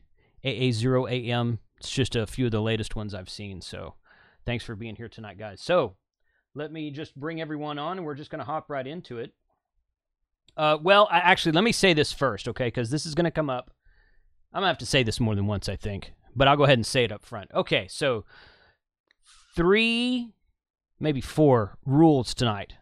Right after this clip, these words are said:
And these, the, the most common questions I've been asked is, "Do you have to be present to win?" No, you do not. You do not have to be present to win tonight. You do have to answer my email.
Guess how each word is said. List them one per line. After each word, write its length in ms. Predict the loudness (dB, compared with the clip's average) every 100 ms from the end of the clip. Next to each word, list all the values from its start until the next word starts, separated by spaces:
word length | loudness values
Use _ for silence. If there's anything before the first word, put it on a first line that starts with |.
| _ _ _ _ _
And 120 | -8 -4
these, 160 | -2
the, 140 | -2 -2
the 140 | -6
most 340 | 0 0 -2
common 440 | -2 6 6 6 4
questions 480 | 4 4 4 2 2
I've 100 | 2
been 160 | 0
asked 340 | -2 -4 -8 -6
is, 180 | -6 -2
"Do 100 | 4
you 60 |
have 140 | 4 4
to 60 |
be 100 | -2
present 320 | 4 2 2
to 60 | -4
win?" 280 | -4 -2 -2
No, 120 | -2
you 160 | -4 -6
do 100 | -6
not. 380 | -6 -8 -14 -20 _ _ _ _ _ _ _
You 100 | -16
do 120 | -10 -2
not 200 | 0 -2
have 120 | -4
to 60 | -8
be 80 |
present 460 | -6 0 0 0 -2
to 100 | 0
win 240 | 2 0
tonight. 420 | 0 -4 -6 -12 -18 -20 -20 -20 -20 -8
You 200 | -2 0
do 260 | 2 8
have 180 | 10 10
to 100 | 6
answer 280 | 4 4 6
my 160 | 6 6
email. 500 | 4 4 2 -6